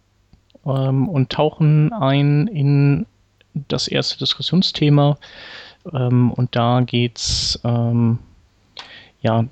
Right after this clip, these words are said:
das ist ein, ein Artikel von Chris Coyier oder ein, ja, ein Artikel von Chris Coyier auf C S S tricks punkt com, wo es um die, ähm, Wiederverwendbarkeit von C S S geht. Und, ähm,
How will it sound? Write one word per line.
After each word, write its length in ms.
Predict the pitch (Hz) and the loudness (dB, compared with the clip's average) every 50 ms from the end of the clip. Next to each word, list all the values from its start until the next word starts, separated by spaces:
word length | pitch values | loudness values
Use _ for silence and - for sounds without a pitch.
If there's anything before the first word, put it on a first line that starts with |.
| - | -6
das 200 | - 120 113 - | -8 -8 -6 -6
ist 160 | - - - - | -6 -6 -6 -4
ein, 440 | - 123 120 120 123 123 123 123 - | -4 -2 0 0 2 2 2 2 2
ein 180 | - 123 123 117 | 2 2 2 2
Artikel 560 | 120 - - - - - 127 123 123 120 120 - _ _ | 2 0 -4 -6 -4 -2 0 2 2 0 0 -4 _ _
von 560 | - - - - 123 120 120 120 120 123 127 - - _ _ _ _ _ _ _ - | -20 -10 -4 0 2 4 4 4 4 2 0 -2 -8 _ _ _ _ _ _ _ -6
Chris 280 | - - 131 - - | -4 -2 -2 -2 -4
Coyier 540 | - - 135 143 156 165 165 165 165 165 165 - _ - | -4 -2 2 2 4 4 6 6 6 4 2 0 _ -4
oder 260 | - 127 123 113 - | -2 -2 0 0 0
ein, 360 | - 123 120 123 123 127 123 - - _ _ _ _ - - - - - - - - - - _ _ - | 0 2 2 4 2 2 0 -4 -10 _ _ _ _ -20 -20 -20 -20 -18 -18 -18 -18 -20 -20 _ _ -2
ja, 260 | 110 110 92 - - - | -2 0 0 -2 0 0
ein 80 | 139 | 0
Artikel 260 | 143 - - 147 147 | 0 0 -2 -4 -4
von 140 | - - 131 | 0 0 0
Chris 240 | - - 131 - - | 0 0 -2 -4 -2
Coyier 280 | - - 135 139 135 - | -2 0 2 2 2 0
auf 120 | - - | -2 -4
C 120 | - - | -6 -6
S 80 | - - | -4 -4
S 180 | - 143 - - | -6 -6 -6 -2
tricks 260 | - 175 - - - | -2 -2 -2 -2 0
punkt 200 | - 156 151 - | 2 2 2 2
com, 520 | - 143 135 135 135 135 135 131 127 123 | 2 2 2 4 4 4 2 0 0 -2
wo 120 | 123 123 127 | -2 -2 0
es 200 | 127 - - - | 0 -2 -4 -4
um 420 | - 127 117 123 123 123 123 120 | -2 0 2 4 4 4 4 2
die, 420 | - 113 117 120 120 123 123 120 - - - - - - - - - | 0 -4 -6 -4 -4 -4 -4 -6 -6 -12 -18 -18 -18 -18 -18 -10 -6
ähm, 340 | - 117 113 113 113 113 117 | -2 2 2 4 4 2 2
Wiederverwendbarkeit 1120 | 127 143 147 143 127 - - 117 117 123 123 131 - 131 120 - - - 113 117 120 117 | 2 2 2 0 0 -2 -4 -2 2 2 2 2 0 -4 -6 -8 -6 -4 -2 -2 0 -2
von 460 | - - - - 123 117 120 123 123 - | -4 -8 -4 0 2 4 4 4 2 0
C 180 | - - 123 | -2 -2 -2
S 100 | 113 - | -2 -2
S 240 | - 117 - - - | -2 -4 -4 -4 -6
geht. 360 | - - - - - - - - _ _ _ _ _ _ _ _ _ _ _ - _ _ _ _ - | -4 -6 -6 -6 -6 -10 -12 -16 _ _ _ _ _ _ _ _ _ _ _ -20 _ _ _ _ -8
Und, 520 | - 120 113 113 113 113 - - - - - | -4 0 2 2 2 2 2 0 -2 -2 -2
ähm, 440 | 120 113 110 110 113 113 117 120 | -2 -2 0 2 2 2 2 0